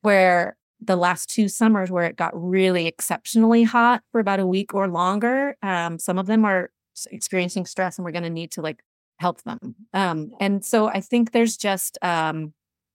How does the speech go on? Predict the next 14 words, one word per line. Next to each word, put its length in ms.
whether 180
it's 120
in 80
your 100
own 120
backyard, 680
literally, 640
or 200
just, 320
like, 100
when 100
you're 120
looking 320
at 120